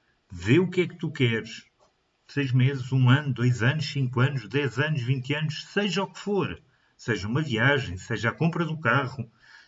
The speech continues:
seja uma viagem ao ikea para comprar os móveis da sala. Cria objetivos financeiros e trabalha para eles.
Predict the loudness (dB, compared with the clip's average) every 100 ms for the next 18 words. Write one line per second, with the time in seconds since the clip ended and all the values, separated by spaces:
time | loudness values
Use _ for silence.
0 | _ _ -4 2 2 2 0 0 0 -4
1 | -6 -10 -16 _ -4 2 2 2 4 4
2 | 4 2 2 2 2 0 0 2 2 2
3 | 0 -2 -10 _ _ _ -6 -4 -2 0
4 | 0 2 2 4 4 0 -4 -2 2 2
5 | 2 -4 -12 _ _ _ _ _ _ -4
6 | -2 0 0 2 0 0 -2 -2 0 0
7 | 0 0 0 0 -2 -4 0 2 2 0
8 | 0 0 0 -2 -8 -20